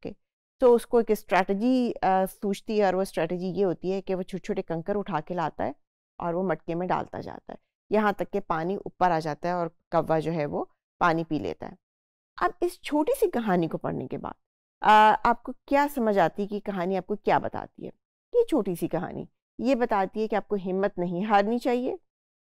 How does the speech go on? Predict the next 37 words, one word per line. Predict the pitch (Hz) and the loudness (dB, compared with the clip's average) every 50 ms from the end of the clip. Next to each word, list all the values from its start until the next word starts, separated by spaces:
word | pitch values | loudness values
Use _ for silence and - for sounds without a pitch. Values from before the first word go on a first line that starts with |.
| _ _ _ _ _ _ _ - | _ _ _ _ _ _ _ 4
आपने | 151 151 165 - 170 185 190 | 4 6 4 4 2 0 -2
जिस | 175 185 185 - | -2 -2 -4 -4
मकसद | 175 165 - - 214 214 - | -6 -6 -4 -6 -6 -6 -4
के | - 208 | -4 -2
लिए | 196 190 190 190 190 185 180 - _ _ _ _ - | 0 2 2 2 2 2 0 -4 _ _ _ _ -4
काम | - 180 175 190 | 0 0 0 0
शुरू | 196 - 208 190 180 170 | 0 -2 -2 -2 -2 -4
किया | - 170 165 180 185 | -4 -2 0 2 2
है | 190 190 196 180 | 2 2 2 0
उसमें | - 175 - - 190 175 175 | -2 -6 -6 -6 -4 -4 -4
जो | 165 | -4
तकलीफ़ें | 170 - - - - 160 156 - 214 202 | -6 -6 -10 -10 -12 -12 -6 -2 0 2
आती | 190 180 175 - 190 | 2 2 0 -2 -4
हैं | 185 | -6
उसमें | 185 190 - - 185 175 170 | -6 -6 -8 -8 -6 -4 -4
आपको | 160 - - - | -4 -4 -6 -8
अकल | - - 185 175 - 202 | -8 -8 -6 -4 -4 -4
से | 202 220 | -4 -6
सोचना | 208 - 202 185 - 202 185 | -6 -6 -6 -6 -4 -6 -6
चाहिए | 190 - 185 185 185 190 196 | -6 -4 -4 -4 -2 -2 -4
और | - - - 180 - - - | -4 -4 -6 -8 -8 -8 -6
आपको | - 175 - - - 180 185 185 | -6 -6 -6 -6 -6 -4 -2 0
रास्ता | 180 160 165 - _ _ - 185 196 202 | 0 -2 -2 -6 _ _ -4 0 0 0
मुश्किलों | 190 170 170 175 - _ 175 170 170 170 | 0 -2 -4 -6 -8 _ -6 -6 -6 -6
को | 170 - 180 | -6 -6 -6
देख | 170 151 147 | -6 -6 -6
के | - - 175 | -6 -8 -8
छोड़ | - - - 160 - - | -6 -6 -6 -6 -4 -4
के | - | -4
नहीं | 165 160 165 196 214 | -4 -2 -2 0 2
भागना | 226 220 190 196 196 185 214 | 4 4 4 4 0 -4 -4
चाहिए। | - 208 208 196 208 220 - _ _ _ _ _ _ _ | -4 -4 -2 -2 -4 -6 -6 _ _ _ _ _ _ _
अगर | - 214 233 277 196 | -2 0 2 4 4
आप | 190 285 - | 2 2 0
कोशिश | 240 233 233 - 233 - | -2 -2 -2 -2 -6 -4
करते | - 208 175 - - 127 | -4 -6 -6 -4 -4 -4
रहें | 143 143 156 156 | -4 -4 -8 -12